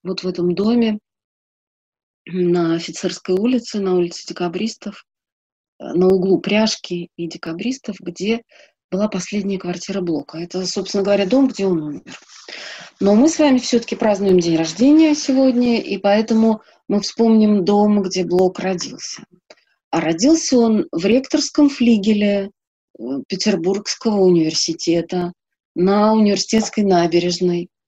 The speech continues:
Это одно из самых красивых мест в городе.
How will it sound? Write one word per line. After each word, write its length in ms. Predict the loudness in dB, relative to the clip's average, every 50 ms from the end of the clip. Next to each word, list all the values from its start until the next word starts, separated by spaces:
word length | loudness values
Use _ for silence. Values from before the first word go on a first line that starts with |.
| _ -20 -20 _ _ _ _ -4
Это 300 | -4 -2 0 2 2 2
одно 220 | 2 2 2 2
из 140 | 2 2 0
самых 280 | 2 2 2 2 2
красивых 500 | 0 -2 -2 0 0 0 -2 -6 -6 -4
мест 320 | -2 -2 -2 -2 -4 -8 -12
в 60 | -8
городе. 540 | -2 -2 0 0 0 -4 -8 -8 -10 -12